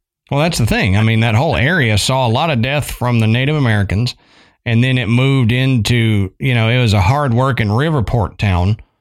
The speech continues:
with a bunch of people coming in and out. And as you know, a lot of Riverport towns,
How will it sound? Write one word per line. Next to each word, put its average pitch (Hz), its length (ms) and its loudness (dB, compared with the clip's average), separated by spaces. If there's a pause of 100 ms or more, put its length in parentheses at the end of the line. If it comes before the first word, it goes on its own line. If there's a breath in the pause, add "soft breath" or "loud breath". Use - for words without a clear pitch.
(280)
with 110 180 0
a 101 60 -2
bunch 120 380 0
of 110 380 0
people 131 260 -2
coming 127 280 0
in 135 160 2
and 123 80 0
out. 110 240 0
And 113 120 0
as 117 220 0
you 113 100 0
know, 127 420 0
a 117 40 2
lot 113 280 0
of 139 80 0
Riverport 117 560 0
towns, 117 540 0